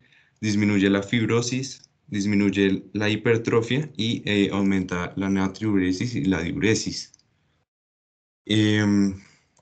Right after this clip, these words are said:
adicionalmente, eh, el último que se ha probado, que no está en la guía del dos mil dieciséis,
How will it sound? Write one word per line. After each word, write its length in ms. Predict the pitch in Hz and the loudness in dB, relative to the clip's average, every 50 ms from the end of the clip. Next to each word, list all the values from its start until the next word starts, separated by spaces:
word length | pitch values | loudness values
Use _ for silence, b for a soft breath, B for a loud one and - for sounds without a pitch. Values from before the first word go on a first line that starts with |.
| _ _ _ _ _ _ | _ _ _ _ _ _
adicionalmente, 1000 | - 110 117 120 120 127 123 120 120 117 120 123 127 131 127 123 175 185 180 - - | 0 0 2 2 2 2 2 4 4 2 2 2 2 2 2 0 -2 -4 -6 -8 -8
eh, 340 | - 110 107 104 101 98 - - | -4 -2 0 2 2 2 2 0
el 120 | 107 104 | 0 0
último 600 | 110 107 104 101 - 107 110 131 170 - - - _ - b b b b b b b b b b b b b b b | 0 0 0 0 -2 -2 -2 -2 -4 -4 -8 -18 _ -20 b b b b b b b b b b b b b b b
que 380 | - - 101 98 98 95 92 92 | -4 0 2 4 4 2 2 0
se 180 | - - 98 | -2 -2 -2
ha 160 | 92 92 92 | -2 -2 -4
probado, 560 | - 101 101 104 107 107 104 101 101 104 101 - _ _ _ _ _ - | -4 -4 -2 -2 0 -2 -2 -2 -4 -6 -10 -14 _ _ _ _ _ -6
que 100 | 107 98 | -2 -2
no 80 | 101 | -2
está 240 | 95 92 - - 107 | -2 -2 -4 -4 -4
en 80 | 107 104 | -2 -2
la 100 | 107 110 | -2 -2
guía 220 | 110 113 110 107 | -2 -2 -2 -2
del 100 | 107 107 | -4 -4
dos 140 | 113 110 104 | -4 -4 -2
mil 140 | 101 98 95 | -2 0 0
dieciséis, 640 | 101 101 107 107 101 - 117 147 147 - - - | 0 -2 -2 -2 -2 -2 -2 -2 -2 -6 -10 -18